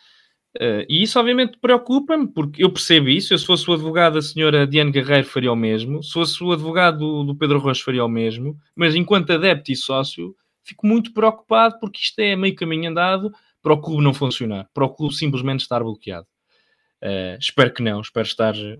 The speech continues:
espero estar bem enganado e, e espero que, de facto, que as, que as relações entre, entre nós e os americanos corram da, da melhor forma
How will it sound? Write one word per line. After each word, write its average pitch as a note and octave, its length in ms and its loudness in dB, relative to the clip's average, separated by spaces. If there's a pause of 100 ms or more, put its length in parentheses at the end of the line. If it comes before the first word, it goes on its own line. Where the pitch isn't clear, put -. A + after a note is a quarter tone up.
(140)
espero - 240 -8
estar A2 200 -2
bem A2 200 -2
enganado G#2 380 -6 (180)
e, A2 260 -6
e A#2 40 -6
espero A#2+ 280 -2
que, - 40 -18
de - 60 -20
facto, C3 220 0
que C#3 140 -2
as, B2+ 160 -2
que - 160 -4
as C3 100 2
relações C#3 460 0
entre, D3 480 0
entre D3 240 -2
nós D#3+ 320 2
e D#3+ 80 -8
os E3 100 -4
americanos F3 480 -2
corram F3+ 360 -4
da, F#3+ 360 -4
da E3 140 -8
melhor D#3+ 220 0
forma C#3+ 380 -6